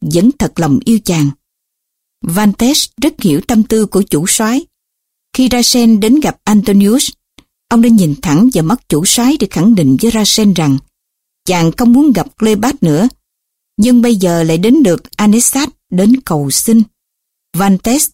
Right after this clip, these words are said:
lại một lần nữa lo sợ Antonius sẽ thay đổi ý định. "Nữ hoàng muốn gì? Ngươi hãy mau nói ra đi, chủ soái của ta sắp lên đường rồi." Vantes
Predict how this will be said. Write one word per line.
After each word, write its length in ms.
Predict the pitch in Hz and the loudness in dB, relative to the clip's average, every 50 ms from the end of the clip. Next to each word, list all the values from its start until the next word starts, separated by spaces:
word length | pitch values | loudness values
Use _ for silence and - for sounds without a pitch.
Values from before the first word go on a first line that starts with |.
| - - | -8 -6
lại 120 | 165 165 | -4 -2
một 220 | 165 156 - - | -2 -4 -4 -4
lần 200 | 160 156 147 147 | -2 0 0 0
nữa 200 | 139 151 170 233 | 0 0 0 0
lo 160 | 294 262 233 226 | 0 0 0 0
sợ 420 | - - - 160 143 139 156 180 - | -2 -2 -2 -4 -4 -4 -4 -6 -4
Antonius 560 | 190 220 214 - 220 208 208 226 269 330 - - - _ _ _ _ _ _ - | 0 -2 0 0 2 2 2 2 2 0 -2 -6 -12 _ _ _ _ _ _ -8
sẽ 240 | - - 190 202 - - | -6 -4 -4 -4 -4 -6
thay 200 | 208 220 214 202 | -6 -4 -4 -2
đổi 240 | 170 151 143 180 214 | -2 -2 -2 -2 0
ý 180 | 240 262 269 | 0 2 2
định. 240 | 202 165 139 139 160 - _ _ _ _ _ _ _ _ _ _ _ _ _ _ _ _ _ _ _ - | 2 2 2 0 -2 -4 _ _ _ _ _ _ _ _ _ _ _ _ _ _ _ _ _ _ _ 0
"Nữ 200 | 196 214 247 302 | 0 2 2 2
hoàng 260 | 277 240 220 220 220 | 0 2 2 4 4
muốn 140 | 254 311 294 233 | 2 2 2 0
gì? 220 | 226 220 214 220 - _ _ _ _ _ _ _ _ - | 0 2 0 0 -2 _ _ _ _ _ _ _ _ -2
Ngươi 200 | 190 226 214 208 | 0 0 2 0
hãy 120 | 202 214 | 0 2
mau 240 | 233 247 240 233 233 | 2 2 2 2 2
nói 220 | 226 233 269 330 | 2 2 0 0
ra 120 | - 269 240 | 0 0 0
đi, 220 | 233 254 262 233 - _ _ _ _ _ _ - | 2 2 2 0 -2 _ _ _ _ _ _ -2
chủ 160 | 196 208 254 | 0 0 0
soái 180 | - 311 330 | 0 0 -2
của 120 | 339 285 269 | -2 -4 -4
ta 240 | - 254 247 254 240 | -2 0 0 0 0
sắp 340 | - - - - 349 349 - | 0 -2 -2 -2 -4 -2 0
lên 180 | 269 262 254 | 2 2 2
đường 220 | 214 214 208 208 196 | 2 2 2 2 2
rồi." 300 | 220 214 208 233 233 - _ _ _ _ _ _ _ _ _ _ _ _ _ _ _ _ _ _ _ | 2 0 0 0 0 -2 _ _ _ _ _ _ _ _ _ _ _ _ _ _ _ _ _ _ _
Vantes 600 | - 151 165 196 196 190 185 - 220 254 302 - | -12 -6 -4 -2 -2 -2 -2 -2 -2 -2 -2 -4